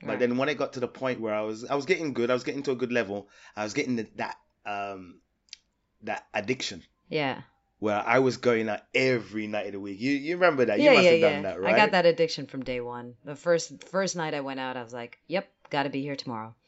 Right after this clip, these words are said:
Speaker 2: and every <laughs> other day of the year."
Speaker 1: Yeah,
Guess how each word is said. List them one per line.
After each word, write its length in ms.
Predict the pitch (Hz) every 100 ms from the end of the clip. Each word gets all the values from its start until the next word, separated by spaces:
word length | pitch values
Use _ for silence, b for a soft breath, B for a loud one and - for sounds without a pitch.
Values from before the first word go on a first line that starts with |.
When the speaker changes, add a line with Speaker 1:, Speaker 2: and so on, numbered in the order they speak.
| b -
Speaker 2:
and 180 | 139
every 280 | 131 135 139
<laughs> 80 | 143
other 160 | 160 185
day 260 | 143 151
of 100 | 156
the 100 | 143
year." 420 | 147 139 143 151 - _ _ _ B B B B B
Speaker 1:
Yeah, 540 | 117 131 165 175 156